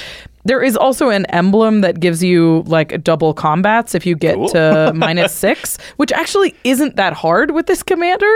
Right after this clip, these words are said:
Speaker 2: Yeah, and also, it's actually pretty good because it's an attack trigger.
Speaker 1: Exactly.
Speaker 2: <laughs> So if you get double combats, you get double those triggers, baby.
Speaker 1: So it just feels like this Planeswalker, like, lives in this perfect space for red token decks and isn't really seeing a ton of play.
Speaker 2: Yeah,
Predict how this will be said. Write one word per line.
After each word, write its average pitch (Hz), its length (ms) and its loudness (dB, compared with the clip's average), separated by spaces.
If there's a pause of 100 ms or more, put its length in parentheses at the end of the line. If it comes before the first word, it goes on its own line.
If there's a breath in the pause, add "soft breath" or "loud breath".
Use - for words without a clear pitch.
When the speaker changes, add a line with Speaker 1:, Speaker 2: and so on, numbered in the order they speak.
Speaker 2:
Yeah, - 240 -2
and 147 160 -2
also, 120 500 0
it's 123 220 -4
actually 113 340 -6
pretty 98 300 -6
good 202 360 0
because 117 280 -4
it's - 100 -12
an - 80 -14
attack - 380 -10
trigger. - 360 -12 (140)
Speaker 1:
Exactly. 185 580 -2
Speaker 2:
<laughs> - 180 -4
So 196 60 -2
if - 120 -6
you 180 80 0
get 190 80 -2
double 190 180 -2
combats, 165 380 -2
you 127 40 -8
get 139 120 -4
double 151 180 0
those 190 160 0
triggers, 196 240 0
baby. 185 340 0 (140)
Speaker 1:
So 349 160 0
it 370 80 0
just - 180 -2
feels 359 260 0
like 440 120 0
this - 140 -2
Planeswalker, 180 800 0
like, 165 260 0
lives 170 400 2
in 175 140 2
this 165 160 -2 (100)
perfect 185 460 -2
space 170 340 -2
for 170 140 0
red 156 200 0
token 170 300 -2
decks 240 280 -2
and 190 260 -2
isn't 185 260 0
really 160 340 2
seeing 156 280 -2
a - 20 -4
ton 135 180 -6
of - 100 -12
play. - 140 -6
Speaker 2:
Yeah, 120 140 -2